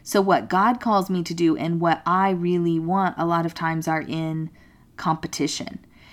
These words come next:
And so that's where you have to have the self-discipline to lay down the things that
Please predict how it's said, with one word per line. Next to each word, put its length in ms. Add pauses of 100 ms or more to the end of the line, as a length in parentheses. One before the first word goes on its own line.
(180)
And 260
so 580
that's 400
where 140
you 120
have 280
to 80
have 320
the 80
self-discipline 1040 (260)
to 140
lay 320
down 560
the 80
things 640 (320)
that 280